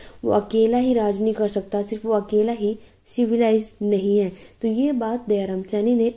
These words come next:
उन्नीस सौ इक्कीस में जब इसकी खोज की थी तब ये बात बताई थी। यहाँ तक आप सबको बातें क्लियर हो गई। तो स्टूडेंट, अगर मैं बात करूँगी, आप ये दो डिस्कवरी देख रहे हैं,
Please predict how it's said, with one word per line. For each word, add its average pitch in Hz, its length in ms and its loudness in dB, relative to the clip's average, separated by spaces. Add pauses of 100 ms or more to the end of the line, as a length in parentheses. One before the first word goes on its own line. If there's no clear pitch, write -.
उन्नीस 226 340 -4
सौ 269 80 2
इक्कीस 233 380 -2
में 214 140 2 (400)
जब 269 180 4
इसकी 285 260 2
खोज 220 340 -2
की - 180 -10
थी 226 240 -8 (320)
तब 240 140 0
ये 220 160 2
बात 208 380 -8
बताई 190 440 -2
थी। 190 240 -2 (440)
यहाँ 226 220 0
तक 302 260 -2
आप 262 120 -2
सबको 254 340 -4
बातें 233 300 0
क्लियर 220 340 0
हो 220 100 4
गई। 214 180 2 (420)
तो 311 140 2
स्टूडेंट, 277 540 2
अगर 240 260 2
मैं 311 280 2
बात 220 320 0
करूँगी, 208 540 2
आप 247 240 0
ये 302 100 4
दो 294 140 2
डिस्कवरी 254 540 -2
देख 214 320 0
रहे 208 100 0
हैं, 180 120 -4